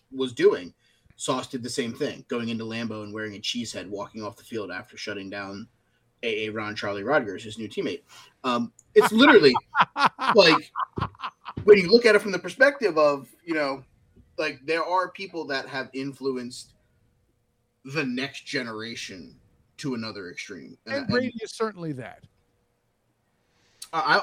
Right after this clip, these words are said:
Speaker 1: I'll say Brady changed a small bit of the way offenses were ran as well.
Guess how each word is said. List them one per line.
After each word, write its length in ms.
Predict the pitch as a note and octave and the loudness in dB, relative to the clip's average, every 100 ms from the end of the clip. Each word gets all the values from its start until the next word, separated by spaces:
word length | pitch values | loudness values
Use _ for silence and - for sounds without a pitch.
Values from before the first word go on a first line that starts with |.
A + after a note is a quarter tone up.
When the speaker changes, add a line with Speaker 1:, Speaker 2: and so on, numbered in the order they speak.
| - | 4
Speaker 1:
I'll 200 | B3 B3 | 2 2
say 240 | G#3+ F3+ | 0 0
Brady 640 | C#3+ C3 C#3+ C#3+ C3 A#2+ - | -2 0 0 2 -2 -4 -8
changed 580 | - C#3 C3+ B2+ A#2+ - _ _ _ | -6 -2 0 0 -4 -12 _ _ _
a 60 | C3+ | -12
small 320 | - C#3 B2 | -8 -6 -2
bit 260 | B2+ A#2+ - _ _ _ _ _ _ _ _ _ _ - | -2 -4 -10 _ _ _ _ _ _ _ _ _ _ -8
of 120 | D#3 C#3 | -4 2
the 60 | |
way 220 | C#3 C3 - | 2 2 0
offenses 640 | C3+ E3+ C#3 A#2+ A#2+ A2+ | -2 0 -2 -4 -8 -14
were 200 | G#2+ A2 | -10 -10
ran 320 | A2 A2+ A2+ G2 | -8 -8 -10 -12
as 200 | E2+ A2+ | -14 -12
well. 400 | A#2 C#3 - | -8 -8 -8